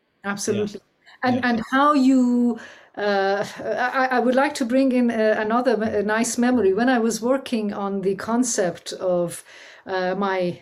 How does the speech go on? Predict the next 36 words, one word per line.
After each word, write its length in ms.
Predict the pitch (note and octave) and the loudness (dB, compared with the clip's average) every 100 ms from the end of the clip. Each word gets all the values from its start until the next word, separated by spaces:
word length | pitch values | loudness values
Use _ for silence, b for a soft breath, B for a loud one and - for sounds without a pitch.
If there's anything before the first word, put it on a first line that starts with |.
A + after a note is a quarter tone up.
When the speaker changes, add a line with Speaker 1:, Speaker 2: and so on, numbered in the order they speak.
| - | -8
Speaker 1:
I 40 | |
mean, 100 | G3 | -4
it 100 | G3 | -2
was 140 | F#3 G3+ | -2 -2
in 80 | G3 | -2
the 100 | F#3 | 0
very 500 | G3+ G3+ G3 F#3 - | 0 0 -2 -6 -2
early 360 | A3+ A#3 A3 G#3 | 2 2 0 -2
stages 680 | - A#3 A3 A3 F#3+ F3 | -2 0 0 0 -2 -4
of, 420 | - F3+ E3+ - F3+ | -6 -6 -6 -8 -8
uh, 440 | E3+ E3 D#3+ D#3+ | -6 -4 -4 -6
my 160 | F3 F3+ | -6 -8
P 180 | - A#3 | -4 -2
H 140 | A3 | -2
D 100 | - | -2
work, 420 | E3+ E3+ G3+ C#4+ - B B B B A3+ | -4 -4 -4 -6 -12 B B B B -4
I 160 | A3+ A3 | 0 0
Speaker 2:
Mm-hmm. 80 | |
Speaker 1:
met, 380 | A3+ D4 - - | 2 -2 -2 -6
uh, 680 | A#3 G#3+ G#3 G#3 G3+ G3+ G#3+ F#3 | 0 4 4 4 2 0 -4 -2
a, 40 | A3 | -2
a, 180 | A3 A3 | 0 0
a 20 | |
linguist 720 | G#3 C#4+ C4+ F3+ F3+ F3+ - | 2 0 0 -2 -2 -4 -6
and, 200 | G#3 G3 F#3 | -6 -8 -6
and, 440 | F#3 F3 F3 E3 | -6 -6 -6 -4
uh, 500 | F3+ E3+ E3+ E3 D#3+ C3 b b b _ F3+ | -2 -2 -4 -6 -8 -12 b b b _ -14
a, 60 | F3+ _ | -14 _
a 60 | F3+ | -10
professor 480 | G3 F#3+ G#3+ G#3+ | -8 -2 -2 -2
of 160 | F#3+ F3+ | -4 -2
literature 500 | G#3 A#3 F#3 F3 F3 | -4 -4 -6 -8 -6
at 140 | E3 | -6
the 60 | F3 | -6
university 680 | F3 F3 F#3+ F#3+ F3 E3+ F3+ | -8 -6 -6 -6 -8 -8 -6
at, 260 | G3+ G3+ | -6 -10